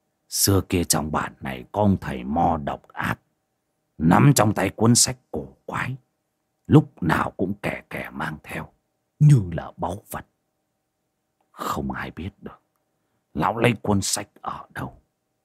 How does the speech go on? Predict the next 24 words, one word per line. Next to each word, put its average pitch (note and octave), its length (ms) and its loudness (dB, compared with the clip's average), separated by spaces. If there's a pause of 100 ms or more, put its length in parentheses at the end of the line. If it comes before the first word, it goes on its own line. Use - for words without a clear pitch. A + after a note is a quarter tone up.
(640)
Kể - 220 -2
từ - 140 -8
khi - 180 -8
ấy G2+ 240 -2
trong E2 240 -4
bản - 200 -8 (600)
có B2 100 2
nhiều F2+ 400 6
chuyện - 200 -4 (160)
kỳ C2 300 -8
quái, - 380 -8 (880)
những G2 280 2
cái F2 120 -4
chết A#2 200 0 (140)
thương F#2 380 -2
tâm D#2+ 260 -4
không D2+ 340 -8
rõ D#2+ 160 -4
nguyên E2 460 -8
do. D2 300 -8 (1080)
Sau D2 320 0
đó G2+ 180 -4
dân D#2 260 0
bản - 220 -8